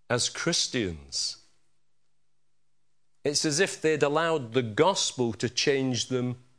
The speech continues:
so much, but no further. Are you like that? Have you permitted the gospel to change you so much,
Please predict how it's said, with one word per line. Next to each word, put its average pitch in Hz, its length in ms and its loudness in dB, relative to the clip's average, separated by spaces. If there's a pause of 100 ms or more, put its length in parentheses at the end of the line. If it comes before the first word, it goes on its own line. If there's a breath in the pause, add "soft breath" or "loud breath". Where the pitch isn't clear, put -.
so 190 500 2
much, - 560 -2 (840)
but 123 220 0
no 127 260 2
further. 117 640 -4 (2250)
Are 110 60 -2
you 208 180 0
like 101 280 -2
that? 76 180 -18 (3250)
Have 151 120 -2
you 196 80 -2
permitted 185 680 0 (640)
the 135 120 2
gospel 147 480 0
to 139 240 0 (2250)
change 156 400 0
you 170 180 -2
so 139 320 0
much, - 420 -6